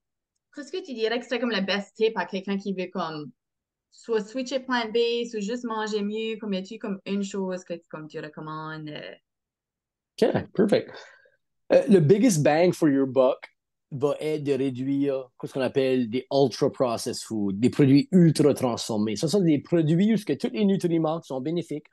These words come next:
Speaker 2: ont été enlevés, incluant le fibre, dans le but de mettre la nourriture shelf-stable pour des années. Sur le problème, c'est que dans les études,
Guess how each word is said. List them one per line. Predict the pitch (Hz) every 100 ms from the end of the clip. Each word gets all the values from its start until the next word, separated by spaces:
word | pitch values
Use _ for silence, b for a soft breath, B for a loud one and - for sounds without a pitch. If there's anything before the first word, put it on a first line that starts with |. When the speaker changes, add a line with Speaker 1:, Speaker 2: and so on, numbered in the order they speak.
| b b -
Speaker 2:
ont | 160
été | - 156 -
enlevés, | 156 165 165 147 165 -
incluant | 151 151 - 165 160
le | 131
fibre, | - 131 147 - b b b
dans | 151 160 151
le | 151
but | 127 160 214 226 b b
de | 139 151
mettre | 165
la | 156
nourriture | 160 151 147 170 170 160 156
shelf-stable | - - 160 165 - 151 151 160 160 -
pour | 151
des | 127 131 123 117
années. | 113 107 - _ b b b _
Sur | 214
le | 190 175
problème, | - 180 180 254 226 143 135 b b
c'est | 180
que | 151
dans | 151 170
les | 180 160 160
études, | - 185 208 147 143